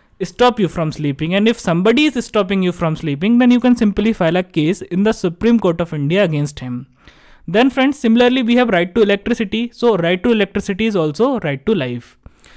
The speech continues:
Now friends, this list is very long and I don't think that it is a smart approach to tell all these things here. Okay,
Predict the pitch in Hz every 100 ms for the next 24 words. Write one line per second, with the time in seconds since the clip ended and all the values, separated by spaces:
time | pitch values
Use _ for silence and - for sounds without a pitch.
0 | - - 196 269 277 262 311 170 190 -
1 | 240 240 277 240 165 190 247 202 208 -
2 | - 226 226 220 185 226 254 190 190 247
3 | - - _ 170 220 247 - - 185 240
4 | 254 247 170 - 190 214 202 170 180 226
5 | - - - 240 240 - 214 226 175 190
6 | 208 214 - 185 - 156 165 190 - 190
7 | 202 151